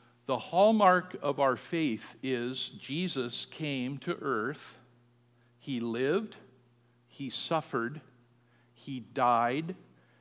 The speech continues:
and he rose again. All involved tremendous change. Philippians two says,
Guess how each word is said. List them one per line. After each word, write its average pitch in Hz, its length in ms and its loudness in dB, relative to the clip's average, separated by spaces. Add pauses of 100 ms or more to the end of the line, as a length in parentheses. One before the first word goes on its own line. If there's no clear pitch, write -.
(140)
and 131 180 -10
he 127 160 -6
rose 123 440 -2
again. 113 440 -8 (840)
All 165 600 8
involved 139 680 0
tremendous 135 880 -6
change. - 680 -14 (1400)
Philippians 147 580 -4
two 180 240 -2
says, 131 480 -4